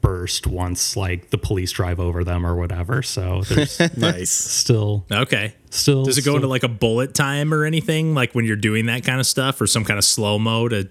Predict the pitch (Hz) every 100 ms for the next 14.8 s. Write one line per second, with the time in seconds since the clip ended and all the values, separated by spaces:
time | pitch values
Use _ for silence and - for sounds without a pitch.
0 | - 113 98 95 120 117 123 123 127 135
1 | 95 95 107 95 92 92 90 127 - -
2 | _ _ - - - 85 - - - 104
3 | 95 - 107 110 127 117 143 170 151 139
4 | 107 160 160 135 107 92 92 95 - -
5 | - - 95 92 90 87 - - _ -
6 | _ - 104 92 - - - - - -
7 | - 117 113 131 180 151 117 101 - -
8 | - _ - - 143 135 107 95 90 -
9 | 110 107 104 101 98 - - - - _
10 | _ _ - 107 107 117 104 123 - 156
11 | 151 139 101 92 92 - - _ - -
12 | - 113 107 123 123 - 139 143 156 156
13 | 156 165 - - 156 160 165 165 - -
14 | - - 143 143 165 156 -